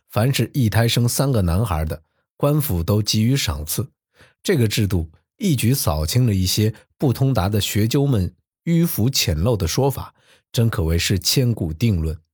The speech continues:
我编纂序文献通考时，在详议考这一部分中改变了马端林编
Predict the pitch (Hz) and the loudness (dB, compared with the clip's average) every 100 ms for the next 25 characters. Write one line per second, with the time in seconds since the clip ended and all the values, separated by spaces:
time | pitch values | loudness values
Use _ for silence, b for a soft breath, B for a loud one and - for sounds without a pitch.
0 | _ _ _ _ _ _ _ _ _ 110 | _ _ _ _ _ _ _ _ _ 0
1 | 107 170 175 - 92 82 80 _ _ - | 2 2 0 2 2 2 -4 _ _ -4
2 | - 185 104 95 139 131 98 - 143 - | 0 2 4 2 2 2 0 0 -2 -2
3 | 76 71 82 82 B B B - 95 87 | -4 -4 -4 -6 B B B 0 2 2
4 | 85 B _ - - - 98 175 156 - | 0 B _ -6 0 2 2 2 2 0
5 | 87 73 76 107 101 107 - 92 101 104 | -4 -4 0 2 2 0 0 0 2 0
6 | b b b - 90 85 98 151 110 92 | b b b -2 0 2 2 2 2 2
7 | 80 - _ - 82 85 135 120 101 123 | 0 -6 _ -2 0 2 2 4 2 2
8 | 123 120 | 2 2